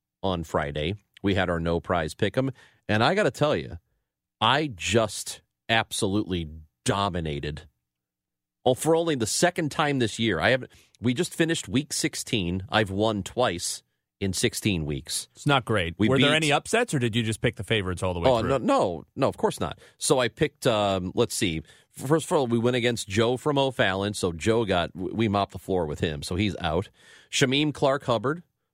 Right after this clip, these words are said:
Speaker 1: alderwoman from Ward ten,
Speaker 2: Mm-hmm.
Speaker 1: um, beat her, too. I, I also beat Amy.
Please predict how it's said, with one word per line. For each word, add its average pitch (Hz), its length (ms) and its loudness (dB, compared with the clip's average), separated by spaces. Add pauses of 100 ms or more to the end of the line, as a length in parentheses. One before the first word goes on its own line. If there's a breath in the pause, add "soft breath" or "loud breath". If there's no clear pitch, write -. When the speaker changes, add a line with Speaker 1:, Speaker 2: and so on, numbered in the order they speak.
(120)
Speaker 1:
alderwoman 113 540 2
from 98 240 0
Ward 95 320 2
ten, 85 360 -4
Speaker 2:
Mm-hmm. 101 440 -2
Speaker 1:
um, 82 300 2
beat 120 260 0
her, 110 220 0
too. 104 440 0 (400 soft breath)
I, 95 180 0 (140)
I 98 120 0 (120)
also 123 300 2
beat 120 340 -2
Amy. 107 480 -2